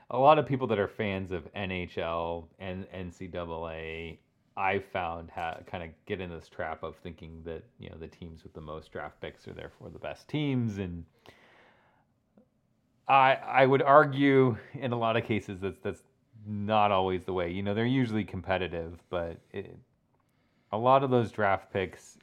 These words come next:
it has a lot to do with relationship between the scouts and the previous team and the coach at the N C double A level,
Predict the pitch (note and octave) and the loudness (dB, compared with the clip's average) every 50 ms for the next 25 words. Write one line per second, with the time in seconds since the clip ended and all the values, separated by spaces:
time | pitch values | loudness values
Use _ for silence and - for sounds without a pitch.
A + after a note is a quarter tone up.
0 | _ _ - G#2+ G#2+ F#2+ - A2+ A2+ A2 G#2+ G2+ G2 G2+ G2 F#2+ - G2+ F2 - | _ _ -8 -6 -4 -2 0 0 0 0 0 0 2 2 2 2 0 -4 -2 -2
1 | F#2 F2+ E2+ F2 E2 - - F#2+ F2 F#2+ F#2+ F#2 - - F2 - - F#2+ - - | 0 0 0 -4 -6 -6 -6 -4 -2 -2 -2 -2 -4 -6 -10 -8 -8 -8 -8 -8
2 | F2+ E2+ - - F2 E2+ E2+ E2+ E2+ E2 E2 D#2+ D#2+ _ - - _ _ _ _ | -12 -12 -12 -12 -10 -10 -8 -8 -10 -10 -10 -12 -16 _ -20 -20 _ _ _ _
3 | _ _ _ _ _ _ _ _ _ _ _ _ - F#2+ - - - - C3+ A#2+ | _ _ _ _ _ _ _ _ _ _ _ _ -10 -10 -10 -8 -2 4 6 6
4 | A#2 A2+ G#2+ G#2 G2+ G2 - - - - - G#2 G2 F#2 F#2 - - A2 G#2 F#2 | 8 8 6 4 2 -2 -10 -20 -20 -14 -12 -10 -10 -10 -8 -6 -4 -4 -2 0
5 | F#2+ F#2 F2+ - - - - G#2 G2 F#2+ F#2+ F#2+ F#2 F#2 F2+ - - F#2 F#2+ F2 | 0 -2 -2 -4 -10 -10 -8 -8 -6 -6 -6 -8 -8 -8 -10 -12 -14 -14 -14 -14
6 | E2+ E2+ E2+ E2+ - - - F#2 F2+ F2+ - - F2+ - - F2 F2 - F2 F2+ | -12 -12 -14 -14 -12 -8 -8 -8 -8 -8 -12 -16 -16 -12 -12 -12 -12 -12 -12 -14
7 | E2+ - - - E2+ E2 G2+ A2+ A2+ A#2 A2+ A2 A2 G#2+ G2 G2+ G#2+ G#2 G2+ G2+ | -16 -14 -12 -10 -8 -4 -2 0 2 2 2 2 2 2 2 2 2 0 0 0
8 | G2+ G2 | -2 -6